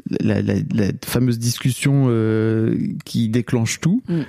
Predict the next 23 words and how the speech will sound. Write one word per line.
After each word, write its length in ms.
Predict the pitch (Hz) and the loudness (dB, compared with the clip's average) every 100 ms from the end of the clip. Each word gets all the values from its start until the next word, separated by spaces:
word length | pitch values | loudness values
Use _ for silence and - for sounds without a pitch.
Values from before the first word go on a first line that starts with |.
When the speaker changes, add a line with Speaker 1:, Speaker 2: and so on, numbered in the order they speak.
| - | -2
Speaker 1:
euh, 300 | 107 110 104 | 0 2 0
vient 340 | 104 113 156 165 | 0 2 2 2
de 120 | 127 | 2
la 240 | 117 110 | 2 2
charge 240 | 113 131 127 | 0 0 0
mentale. 380 | 123 - 107 - | 0 0 0 0
<laughs> 920 | - - 104 120 143 - - 240 - | 0 2 2 2 0 -4 -2 -2 0
D'une 100 | 160 | 0
Speaker 2:
C'est 100 | - | 2
Speaker 1:
discussion 600 | 147 135 147 139 - 170 | 2 0 0 0 0 0
qui, 240 | 160 - 120 | 0 0 0
Speaker 2:
ouais. 220 | 110 - - - - | 2 -2 -8 -12 -12
Speaker 1:
qui 420 | - - 117 110 113 | -14 -6 -2 2 2
a 460 | 104 104 101 107 | 2 2 2 2
eu 140 | 117 123 | 2 2
lieu, 340 | 123 123 127 | 2 2 2
je 60 | 135 | 2
pense, 260 | 117 - - | 0 0 0
un 160 | 135 135 | 2 2
an 100 | 131 | 2
auparavant, 640 | 117 104 104 110 147 240 - - - - - - | 2 0 0 2 0 -2 -6 -20 -20 -10 -10 -6
peut-être 200 | - 107 - | -4 -4 -2
deux, 240 | 107 113 | 0 2